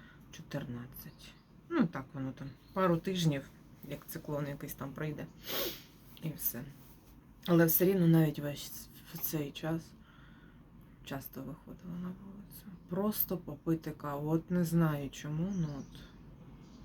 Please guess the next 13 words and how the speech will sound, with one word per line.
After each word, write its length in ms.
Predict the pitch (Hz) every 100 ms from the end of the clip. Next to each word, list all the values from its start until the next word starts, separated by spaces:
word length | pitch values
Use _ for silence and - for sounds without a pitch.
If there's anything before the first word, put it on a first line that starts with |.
| - - - - - - - - - -
якось 460 | 120 - - - - - - - - - - - -
тягне 400 | 160 139 147 151
мене 320 | 151 147 147 - - -
на 140 | 165
вулицю. 600 | 165 165 156 156 - - 165 - - - - - - - - - - - - - - - - 175 175 170
Ось. 360 | - - - - - -
Дивлюся, 520 | 208 208 254 - 190
погодка 580 | - 175 202 233 - 190
така 340 | 185 180 190
сьогодні 520 | 165 185 175 175 175 160 - - - - - - - - - - - - - - - - - - - - -
без 260 | 170 196 -
тумана. 680 | 170 147 127 127 135 165 - - - - - - - - - - - - - - - - -
От. 560 | 175 180 180 185 -